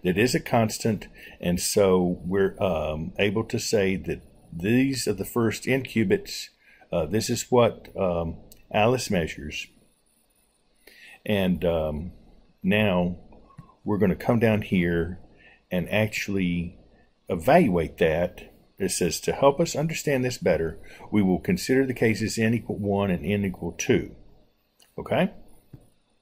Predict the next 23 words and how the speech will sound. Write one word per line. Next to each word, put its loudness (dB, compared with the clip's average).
So, 4
um, 2
when 2
n 2
equals 2
one, 4
we 2
must 0
let 2
both 2
x 0
and 0
z -2
range 0
over -2
all 4
possible -2
one -2
cubit -6
states. -4
That 4
is, 0
if -6